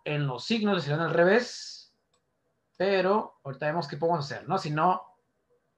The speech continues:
a ver, ni uno dio. No, no, no. Qué mal profe soy. Tres, veintidós. Uy, yo creo que el más cercano. Ay, sí, ya lo último.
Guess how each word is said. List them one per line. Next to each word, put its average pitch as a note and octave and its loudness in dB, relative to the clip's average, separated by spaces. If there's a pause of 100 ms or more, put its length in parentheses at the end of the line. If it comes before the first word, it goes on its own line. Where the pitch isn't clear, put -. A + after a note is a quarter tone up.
(760)
a A#2+ -18
ver, E3+ -8 (960)
ni A2+ -10
uno F#3 0
dio. F3 6
No, F3+ -2
no, A#2 -6
no. G2+ -18 (920)
Qué C#3+ -8
mal D3 0
profe C#3+ -8
soy. B2 -12 (960)
Tres, D#3 -8
veintidós. D3+ -12 (1040)
Uy, D#3 4
yo E3 -2
creo A3 4
que F3 0
el C#3+ 2
más F3 2
cercano. G#3+ 4 (760)
Ay, A#2 -4
sí, G#2 -14
ya A2 -14
lo B2+ -6
último. A#2 -12